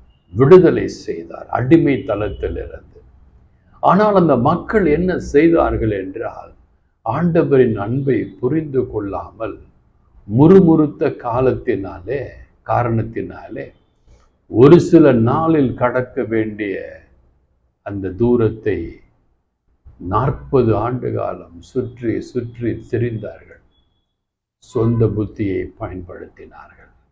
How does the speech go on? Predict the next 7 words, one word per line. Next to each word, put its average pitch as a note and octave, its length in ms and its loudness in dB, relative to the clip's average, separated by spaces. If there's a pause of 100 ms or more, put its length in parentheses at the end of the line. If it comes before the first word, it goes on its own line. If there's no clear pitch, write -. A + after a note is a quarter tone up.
(580)
இந்த C#3 240 6
நாளிலே F3+ 600 6
ஆண்டவராகிய C#3+ 840 2
இயேசு B2+ 600 0
உங்களுக்கும் C#3 680 0
எனக்கும் A2+ 480 -2
சொல்லுகிறார், A2 840 -6